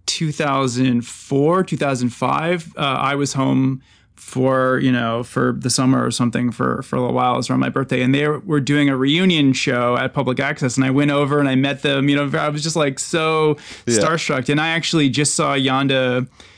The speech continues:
Speaker 1: uh, two months ago. We hung out in Madison for a little while, so we still stay in touch. But, um,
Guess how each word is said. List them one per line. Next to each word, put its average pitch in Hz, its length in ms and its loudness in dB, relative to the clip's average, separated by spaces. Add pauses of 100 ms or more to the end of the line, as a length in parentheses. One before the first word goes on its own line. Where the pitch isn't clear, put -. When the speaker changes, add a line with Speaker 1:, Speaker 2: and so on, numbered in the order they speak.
(220)
Speaker 1:
uh, 127 480 0
two - 140 0
months 175 240 4
ago. 135 220 0
We 131 120 2
hung 127 200 2
out 123 180 0
in 123 100 2
Madison 135 400 -2
for - 140 -6
a - 40 -2
little - 180 -4
while, - 200 -4
so - 140 -6
we 123 100 -2
still 120 240 -2
stay 127 180 -4
in 117 100 -2
touch. - 260 -6
But, 127 180 -2
um, 127 420 -2